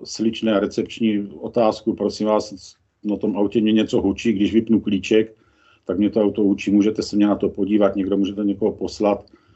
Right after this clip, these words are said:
A slečna, aniž by zvedla oči od, od, eh, pravděpodobně Facebooku, tak mě chtěla objednat za tři týdny,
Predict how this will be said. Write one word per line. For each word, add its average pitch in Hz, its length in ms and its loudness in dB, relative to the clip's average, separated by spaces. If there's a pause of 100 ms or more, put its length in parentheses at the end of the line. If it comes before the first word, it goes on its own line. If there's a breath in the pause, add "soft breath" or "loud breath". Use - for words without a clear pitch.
(260 soft breath)
A 95 240 -6
slečna, 104 420 -2
aniž 101 260 2
by 101 140 2
zvedla 98 400 0
oči 107 440 2
od, 98 240 -2
od, 90 200 -6 (120)
eh, 92 180 0
pravděpodobně 101 600 0
Facebooku, 101 720 2 (600 loud breath)
tak - 240 -2
mě 98 140 2
chtěla 104 220 4
objednat 101 440 2
za 98 100 0
tři 110 200 -4
týdny, 101 540 4